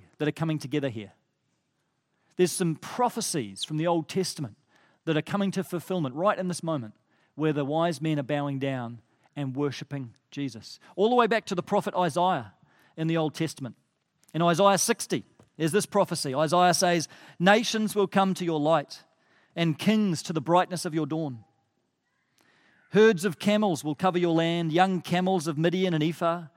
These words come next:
all from Sheba will come, bearing gold and incense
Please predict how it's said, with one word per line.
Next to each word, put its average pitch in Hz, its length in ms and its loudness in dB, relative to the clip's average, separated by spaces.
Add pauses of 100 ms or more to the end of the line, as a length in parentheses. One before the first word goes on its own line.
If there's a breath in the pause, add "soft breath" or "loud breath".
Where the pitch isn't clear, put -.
(300 soft breath)
all 190 240 4
from 165 180 -4
Sheba 190 380 -2
will 131 180 -2
come, 123 380 -6
bearing 156 400 0
gold 208 640 -2
and 190 200 -2
incense - 840 -10